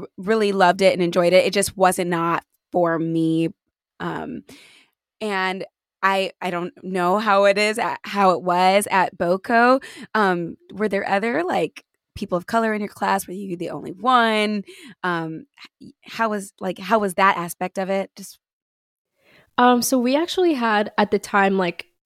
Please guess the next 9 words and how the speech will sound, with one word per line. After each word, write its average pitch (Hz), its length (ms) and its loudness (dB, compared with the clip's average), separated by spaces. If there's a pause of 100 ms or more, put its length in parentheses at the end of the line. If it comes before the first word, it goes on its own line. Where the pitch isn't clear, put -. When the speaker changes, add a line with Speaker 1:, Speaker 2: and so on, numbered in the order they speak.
(120)
Speaker 2:
a 208 80 -2
groundbreaking, 185 1080 2
I 185 100 0
put 185 220 -2
in 170 120 -4
quotes, 175 460 -8
like, 175 180 -10
air 170 180 -4
quotes, - 420 -2